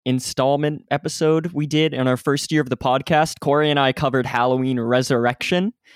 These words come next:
Um, and so that's when we first give our thoughts about Halloween. Um,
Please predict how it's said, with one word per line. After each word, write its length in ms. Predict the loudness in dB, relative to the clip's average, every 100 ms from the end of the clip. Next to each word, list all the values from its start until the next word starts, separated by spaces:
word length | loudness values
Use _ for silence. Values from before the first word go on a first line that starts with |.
| -20 -8
Um, 340 | 0 2 0 0
and 140 | -2
so 120 | 0
that's 260 | 2 0 -2
when 100 | -2
we 100 | -2
first 380 | -2 -4 -4 -4
give 120 | 0
our 120 | 0
thoughts 360 | 0 -2 -2 -2
about 240 | -2 -2
Halloween. 760 | 0 -2 0 -2 -2 -2 -4 -8 -8
Um, 480 | -4 -4 -6 -10